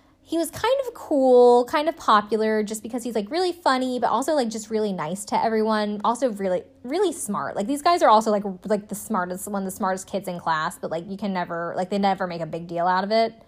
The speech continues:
Um, just, like, the type of person who would, like, give a great valedictorian speech, you know? The person who you wanna be valedictorian 'cause you know they're gonna, like,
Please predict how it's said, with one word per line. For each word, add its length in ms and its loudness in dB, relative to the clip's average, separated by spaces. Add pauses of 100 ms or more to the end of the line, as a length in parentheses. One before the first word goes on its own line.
(380)
Um, 320 4
just, 140 -6
like, 120 -4
the 60 -4
type 220 0
of 40 -16
person 360 0
who 100 2
would, 180 -4 (220)
like, 240 -6
give 140 2
a 40 2
great 380 -4
valedictorian 800 -2
speech, 480 -12
you 100 -6
know? 300 -4
The 100 -10
person 300 -4
who 80 -2
you 140 0
wanna 220 2
be 100 -6
valedictorian 640 -4
'cause 160 -6
you 60 -4
know 120 -4
they're 100 -6
gonna, 140 -6
like, 200 -6